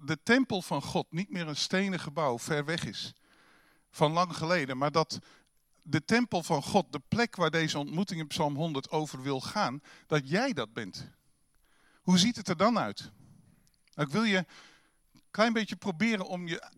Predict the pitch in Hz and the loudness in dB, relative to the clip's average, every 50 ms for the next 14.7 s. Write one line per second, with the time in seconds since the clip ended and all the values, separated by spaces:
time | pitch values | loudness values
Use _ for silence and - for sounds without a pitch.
0 | _ - 190 180 170 - 196 170 175 165 160 175 208 220 - - 185 180 175 165 | _ -8 -8 -8 -6 -6 -4 -2 0 0 2 2 2 2 2 0 -2 -2 -2 -2
1 | 160 175 - 185 196 - - 165 165 156 143 147 170 170 - 175 151 151 143 160 | -4 -2 0 0 0 0 0 0 0 2 2 0 -4 -4 -4 -6 -6 -2 -2 -2
2 | 160 165 147 - - 220 202 147 120 139 - - 151 127 127 - - - 123 107 | 0 0 -2 -4 -2 -4 -4 -2 -4 -6 -6 -4 -4 -6 -6 -8 -6 -6 -6 -6
3 | 107 - - - - - - - - _ _ _ _ _ - - - 185 185 190 | -6 -12 -18 -20 -20 -20 -20 -20 -20 _ _ _ _ _ -12 -2 2 4 8 8
4 | 208 220 247 233 190 - - - 254 262 233 254 226 180 160 180 180 180 175 165 | 8 8 8 6 4 2 2 2 2 2 2 0 -2 0 2 2 2 2 2 2
5 | 170 165 - - - - - - - - - _ _ _ _ _ _ _ _ _ | 0 0 0 -2 -4 -4 -4 -10 -14 -20 -20 _ _ _ _ _ _ _ _ _
6 | _ - 131 135 127 123 - - - 185 190 175 - 170 151 - _ - 202 196 | _ -2 -2 0 0 -2 -2 0 2 4 4 4 4 2 0 2 _ 6 6 8
7 | 214 226 226 - - 220 196 175 156 135 123 165 180 196 185 - - - 180 151 | 6 4 2 0 0 -2 -2 -2 -4 0 2 2 2 2 2 -2 -2 -4 -4 -6
8 | - 165 143 143 160 139 120 107 98 98 _ _ _ - - 165 156 156 139 127 | -6 -6 -4 -2 -2 -2 -2 -4 -10 -12 _ _ _ -4 -2 -2 0 0 0 -2
9 | 110 101 - _ _ _ _ _ _ _ - - - - - - - - _ _ | -4 -8 -12 _ _ _ _ _ _ _ -20 -20 -20 -20 -20 -20 -20 -20 _ _
10 | _ _ _ _ _ _ _ _ _ _ _ - 175 165 185 190 - - 202 220 | _ _ _ _ _ _ _ _ _ _ _ -2 0 2 2 2 2 4 4 4
11 | 214 - - 180 185 185 185 170 170 170 165 - - - - _ - - 165 143 | 4 4 4 4 4 6 4 2 2 0 -4 -8 -12 -16 -20 _ -6 -4 0 0
12 | 143 143 139 135 135 131 131 135 - 156 151 147 160 165 165 - - - 208 214 | 0 0 0 0 -2 -4 -4 -4 -4 -4 0 0 2 0 0 -2 -4 -2 0 0
13 | 214 196 185 185 190 180 - - 196 170 - - 196 196 170 - - - 165 165 | 2 2 2 0 0 -2 0 2 2 2 2 2 -2 -2 -2 -4 -4 -2 -2 -2
14 | 160 139 - - 190 165 127 110 - - - - - - | -2 -2 0 4 4 4 4 4 -2 -6 -6 -8 -10 -12